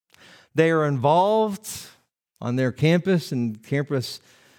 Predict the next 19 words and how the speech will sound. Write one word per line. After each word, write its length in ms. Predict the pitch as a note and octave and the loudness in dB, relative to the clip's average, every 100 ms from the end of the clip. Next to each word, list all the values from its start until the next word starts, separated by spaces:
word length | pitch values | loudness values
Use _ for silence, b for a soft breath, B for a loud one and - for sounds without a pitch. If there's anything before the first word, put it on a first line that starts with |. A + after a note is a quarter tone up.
| b b | b b
uh, 440 | - B2 B2 B2+ A#2+ | -2 0 2 0 0
believing 460 | A#2 C3 D#3+ E3 | 0 2 4 2
communities. 640 | - D3 D#3 E3+ E3+ E3+ | 0 0 2 4 2 2
They 120 | B2+ A#2+ | 2 0
attend 340 | - E3 E3+ | 2 2 4
on 100 | D3+ | 2
a 80 | B2 | 2
regular 360 | B2+ B2 A#2 | 2 0 0
basis. 560 | A2 C3+ E3+ E3+ F3+ D#3 | 0 2 2 0 -4 -4
They've 200 | C3 A#2+ | -2 0
made 220 | A#2+ B2 | 0 -2
friends 560 | - C#3+ D3+ D#3+ E3 C#3+ | -2 0 2 2 0 -2
in 140 | B2+ | -2
the 80 | A#2 | -2
faith 300 | - C3 - | 0 -2 -2
community. 840 | C3 B2 D3+ E3 D#3+ D3+ D#3 D3 C#3+ _ b b b b b b b b b b | -6 -2 0 -2 -4 -4 -4 -6 -12 _ b b b b b b b b b b
And 120 | - | 0
I'm 220 | D#3 G3+ F3+ | 2 2 2
relieved 560 | D3+ D3+ E3 D#3 - | 2 2 0 -2 -8